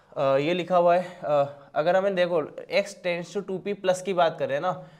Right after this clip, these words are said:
ये एग्जैक्ट टू पी नहीं है, टू पी प्लस है तो इसका मतलब ये टू पी के बराबर तो नहीं है, टू पी प्लस टू पी के बराबर थोड़ी ना होता है ना। तो ये आ जाएगा लिमिट x tending to टू पी प्लस फंक्शन ये वाला आ जाएगा ऊपर वाला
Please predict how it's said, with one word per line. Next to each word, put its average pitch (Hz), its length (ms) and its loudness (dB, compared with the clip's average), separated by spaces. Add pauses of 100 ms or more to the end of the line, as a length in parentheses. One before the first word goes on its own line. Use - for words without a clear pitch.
(140)
ये 175 80 -2
एग्जैक्ट 180 460 -4
टू 180 80 -4
पी 185 160 -4
नहीं 185 200 -2
है, 147 80 -4
टू 165 180 -8
पी 190 140 -4
प्लस 196 260 0
है 190 180 -2
तो 202 180 -4
इसका 175 220 -6
मतलब 185 260 0
ये 165 160 -4
टू 185 220 -8
पी 185 160 -8
के 202 120 -2
बराबर 175 360 4
तो 190 120 -6
नहीं 143 260 -4
है, 120 60 -8
टू 160 200 -8
पी 185 140 0
प्लस 196 220 -4
टू 180 100 0
पी 170 140 -2
के 185 80 2
बराबर 185 300 4
थोड़ी 190 180 2
ना 190 60 4
होता 131 200 -4
है 117 100 -6
ना। 160 100 -6 (480)
तो 143 60 -6
ये 151 120 0
आ 165 100 8
जाएगा 165 300 2
लिमिट 165 400 -4 (1040)
x 156 200 -4
tending 156 420 -8
to 156 120 -10
टू 156 120 -6
पी 156 200 -6
प्लस 156 540 -8 (840)
फंक्शन 147 300 -6
ये 165 100 -4
वाला 160 200 4
आ 147 40 6
जाएगा 143 280 0
ऊपर 143 220 -4
वाला 139 280 0